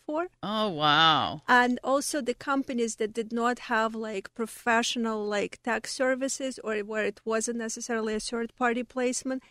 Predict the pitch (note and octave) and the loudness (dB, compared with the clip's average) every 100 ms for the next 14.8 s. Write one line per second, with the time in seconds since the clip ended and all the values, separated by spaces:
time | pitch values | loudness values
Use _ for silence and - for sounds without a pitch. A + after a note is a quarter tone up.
0 | _ _ - C#4 - C4 C#4+ C4+ B3 A#3+ | _ _ 2 2 2 0 0 2 0 0
1 | - G#3 - B3+ - F#3+ - G#3 A3 A3 | -4 -6 -4 -4 -4 -6 -6 -4 -4 -2
2 | B3 B3+ - - C4+ C#4+ C#4 - B3 A3 | 0 0 2 2 2 2 -2 -4 -4 -2
3 | - B3 B3 B3+ A3 G#3 G#3 G#3 - _ | 0 0 0 -2 -2 -2 -2 -4 -8 _
4 | _ _ - - _ G#3 A#3 A#3+ A#3 A3 | _ _ -10 -10 _ 4 6 6 6 4
5 | A#3+ - D#4 D4 - E4 E4 E4 D#4 - | 4 2 0 0 2 4 4 4 2 2
6 | A#3 A3+ A3 G#3+ G#3+ - G#3+ A#3 B3+ - | 2 2 2 0 0 0 2 2 0 0
7 | - C4 B3+ C4+ C4 - A#3 - B3 B3 | 2 4 4 4 2 -2 -6 -2 0 0
8 | A#3+ A3 A3+ B3 - A3 G#3+ G#3+ G#3 G#3+ | 0 2 2 0 -2 0 0 0 -2 -2
9 | A3 A3+ A3+ - - G#3+ G3 G3+ G#3+ - | -2 -2 -4 -8 -6 -2 2 2 0 -6
10 | - _ G#3+ G3+ G#3 - - G3+ G3 G3+ | -20 _ 0 0 0 -8 -8 -4 -4 -6
11 | G3+ - - B3 A3+ A3 A3 A3+ G#3+ G3 | -12 -18 -4 -2 0 0 -2 -4 -4 -8
12 | - A3 A3 G#3+ - G#3+ G#3+ G#3+ G#3 A#3 | -4 -2 -2 -4 0 0 0 -4 -2 -2
13 | A3 G3 F#3 C#4 A3+ C4 C4 B3 A#3 A3 | 0 0 2 2 2 2 0 0 -2 -2
14 | A3+ G#3 G3 - A3 G#3+ G3 | -4 -6 -6 -4 -2 -2 -4